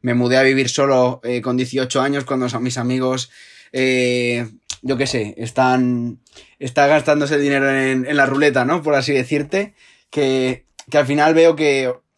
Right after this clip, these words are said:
aunque tenemos la misma edad, me veo como, como mayor que ellos y, y con, con algo más de edad.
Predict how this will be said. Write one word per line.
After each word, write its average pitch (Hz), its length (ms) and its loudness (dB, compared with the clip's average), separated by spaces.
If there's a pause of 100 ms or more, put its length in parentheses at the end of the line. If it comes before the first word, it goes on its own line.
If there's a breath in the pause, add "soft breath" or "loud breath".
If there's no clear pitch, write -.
(220)
aunque 139 220 -2
tenemos 156 320 2
la 165 80 6
misma 160 220 4
edad, 160 160 4
me 156 120 0
veo 151 240 2
como, 135 420 -2 (220 loud breath)
como 143 180 -2
mayor 139 360 2
que 131 160 -2
ellos 156 320 2
y, 123 320 -2
y 123 120 -8
con, 117 640 -4 (160)
con 120 140 -6
algo 127 220 0
más 131 180 0
de 120 100 -4
edad. 135 280 -2